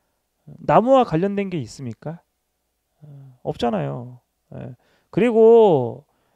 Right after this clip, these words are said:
변희재라는 사람이 소나무당에 영원히 있을 것 같아요? 여차 싶으면 나와서 싸움 붙이고 또 홀라당 나간 다음에 고소고발 즐겨하고 그러는 사람인데. 예.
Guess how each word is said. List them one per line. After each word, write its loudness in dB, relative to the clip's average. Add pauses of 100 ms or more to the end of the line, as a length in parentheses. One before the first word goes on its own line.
(100)
변희재라는 0
사람이 -4
소나무당에 -4
영원히 -4
있을 -10
것 -8
같아요? -8 (800)
여차 -2
싶으면 -10
나와서 -4
싸움 -8
붙이고 -10 (340)
또 -4
홀라당 -2
나간 -6
다음에 -6 (200)
고소고발 -4
즐겨하고 -8 (220)
그러는 -8
사람인데. -14 (600)
예. -20